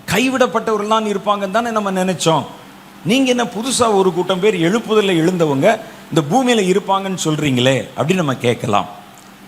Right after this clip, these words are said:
மத்தேயு சுவிசேஷம் இருபத்தி நாலாவது அதிகாரம் இருபத்தி ஒன்பதுல இருந்து முப்பத்தி ஒன்று வரைக்கும் உண்டான வசனங்களை நீங்க வாசிச்சு பார்த்தீங்கன்னா அங்க தெளிவாய் இயேசுவினுடைய இரண்டாவது வருகை பற்றின செய்தி அங்கே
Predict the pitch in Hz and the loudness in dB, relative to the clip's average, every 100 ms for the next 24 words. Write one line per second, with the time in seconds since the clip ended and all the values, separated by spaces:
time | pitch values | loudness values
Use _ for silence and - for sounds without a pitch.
0 | 92 127 147 202 190 185 - 175 165 143 | -4 -4 0 -2 -2 -4 -2 -2 0 0
1 | 123 170 190 170 143 147 170 165 147 127 | 0 0 0 0 0 2 2 2 0 -2
2 | 131 113 113 127 208 - - - - - | -2 0 0 0 -4 -8 -20 -20 -20 -2
3 | 120 190 220 220 185 165 196 196 190 190 | 0 2 2 0 -2 -2 0 0 0 -2
4 | 175 147 147 220 214 165 156 190 185 160 | -2 -2 0 0 0 -4 -2 0 0 2
5 | 185 170 160 143 135 120 95 - - - | 0 0 2 2 2 -2 -6 -12 -20 -6
6 | 92 147 220 220 220 202 180 151 139 117 | 0 0 0 -4 -4 -4 -4 -4 -4 0
7 | 160 170 156 135 123 113 107 101 139 180 | 0 -2 -10 -6 -4 -4 -6 -4 -4 -4
8 | - - - - 120 127 123 - 175 226 | -10 -20 -20 -6 -4 -2 -4 -2 0 0
9 | 196 135 135 185 - - - 123 208 240 | 2 2 2 -4 -14 -20 -6 0 0 0
10 | 240 208 156 131 127 147 151 - - - | -2 0 0 2 2 0 -2 -10 -20 -12
11 | 104 156 202 220 214 214 190 165 147 160 | -2 2 2 2 0 0 -2 -2 -2 0
12 | 165 147 143 135 127 117 - - 180 208 | 0 0 -4 -2 -2 -2 -2 0 2 2
13 | 202 175 180 107 127 | 0 -2 -2 -2 -2